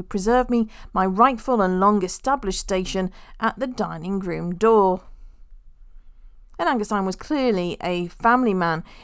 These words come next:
In seventeen seventy-one, he married Anna Crockett, widow of Charles Crockett and daughter of Henry Mullerman,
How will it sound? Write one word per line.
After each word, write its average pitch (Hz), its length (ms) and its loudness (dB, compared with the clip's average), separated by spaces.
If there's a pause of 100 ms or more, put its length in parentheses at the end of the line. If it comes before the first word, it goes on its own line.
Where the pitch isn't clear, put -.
(140)
In 277 260 -2
seventeen 190 500 -4
seventy-one, 202 720 2
he 226 500 -2
married 214 480 0
Anna 240 260 0
Crockett, - 600 -6 (360)
widow 320 360 2
of 185 120 2
Charles 247 360 4
Crockett 240 380 -4
and 190 180 -2
daughter 247 420 0
of 180 160 4
Henry 240 580 0
Mullerman, 208 520 2